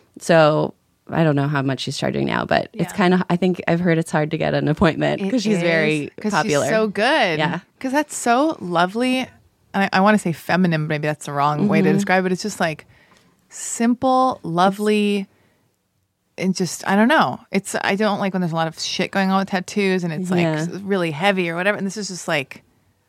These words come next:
Speaker 2: I can't even describe it, but whatever.
Speaker 1: <laughs>
Speaker 2: I like your tattoo. I have no
Speaker 1: Thank you.
Speaker 2: tattoos. I have, like, scars.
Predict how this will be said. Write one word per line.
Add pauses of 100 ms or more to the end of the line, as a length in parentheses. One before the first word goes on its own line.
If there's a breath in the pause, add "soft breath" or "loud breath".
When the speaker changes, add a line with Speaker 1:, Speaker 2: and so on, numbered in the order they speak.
(140)
Speaker 2:
I
can't
even
describe
it,
but (220)
whatever.
Speaker 1:
<laughs>
Speaker 2:
I
like
your
tattoo.
I
have
no
Speaker 1:
Thank
you.
Speaker 2:
tattoos. (1040 soft breath)
I
have,
like,
scars.